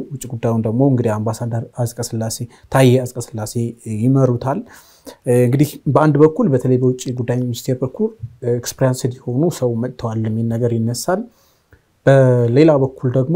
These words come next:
መንግስት፣ እ፣ ያሽ-፣ የሽግሽግ ስራ ወይም ደግሞ በለቀቁት አቶ ደመቀና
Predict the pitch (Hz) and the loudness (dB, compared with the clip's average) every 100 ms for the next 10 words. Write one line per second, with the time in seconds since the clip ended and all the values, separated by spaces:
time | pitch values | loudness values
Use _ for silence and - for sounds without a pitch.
0 | 190 131 120 147 156 - _ _ _ _ | 2 2 2 0 -2 -8 _ _ _ _
1 | _ _ - 123 120 123 - _ _ _ | _ _ -4 0 2 0 -6 _ _ _
2 | _ - - 151 131 120 - - 143 139 | _ -20 -18 -6 -2 -2 -2 0 2 2
3 | - 143 139 - - - 131 202 - 131 | 0 0 0 0 -2 2 4 2 0 0
4 | 127 127 131 123 123 - _ _ 123 127 | 2 2 2 0 -2 -14 _ _ 4 6
5 | 131 135 139 143 135 127 123 123 123 120 | 6 4 -2 -4 -6 -2 0 2 0 -4
6 | 117 | -4